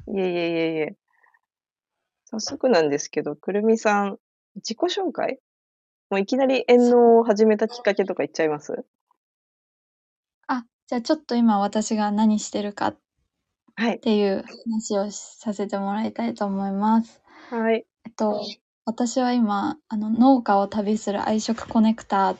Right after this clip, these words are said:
Speaker 2: ていう肩書きで、
Speaker 1: うん。
Speaker 2: あの、心赴くままに農家さんを旅したり、あとは、まあ、農家さんのエスエヌエス運用だったり、イーシー販売のサポートとかをしたりしています。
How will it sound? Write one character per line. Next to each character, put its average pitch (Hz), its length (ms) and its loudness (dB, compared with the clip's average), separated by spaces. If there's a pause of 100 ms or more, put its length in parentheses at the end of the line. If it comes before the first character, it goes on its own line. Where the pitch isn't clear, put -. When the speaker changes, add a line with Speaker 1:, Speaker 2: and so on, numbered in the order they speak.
(140)
Speaker 2:
て 196 120 -4
い 196 120 -2
う 240 320 -6
肩 226 280 -4
書 202 160 -6
き 214 120 -10
で、 233 340 0 (440)
Speaker 1:
う 226 40 0
ん。 220 60 4
Speaker 2:
あ 220 40 6
の、 226 540 -2
心 233 460 0
赴 226 320 6
く 226 100 -4
ま 202 140 -2
ま 202 120 -2
に 214 140 0
農 214 180 2
家 220 120 -8
さ 214 140 -2
ん 202 80 -2
を 208 80 -4
旅 214 300 -4
し - 120 -10
た 196 160 -4
り、 214 480 0 (520)
あ - 40 -20
と 240 140 -2
は、 214 400 -2 (100)
ま 226 80 -4
あ、 - 40 0
農 226 200 2
家 220 140 -4
さ 214 180 -4
ん 208 60 -4
の 208 120 -6
エ 247 80 -4
ス - 120 -6
エ 226 100 2
ヌ 226 120 2
エ 226 60 2
ス 226 140 -8
運 226 140 0
用 202 160 -6
だ 196 80 -6
っ 202 60 -10
た - 120 -8
り、 208 180 -6
イ - 180 -2
ー 220 40 0
シ 226 160 -6
ー 220 60 0
販 233 160 2
売 208 160 0
の 214 80 -6
サ 208 180 -8
ポ 220 240 -2
ー 208 40 -4
ト 208 420 -4 (400)
と 254 100 -10
か 208 200 0
を 202 100 -4
し - 120 -14
た 214 140 -4
り 202 140 -4
し - 100 -14
て 202 160 -6
い 196 80 -6
ま 208 320 -2
す。 - 320 -18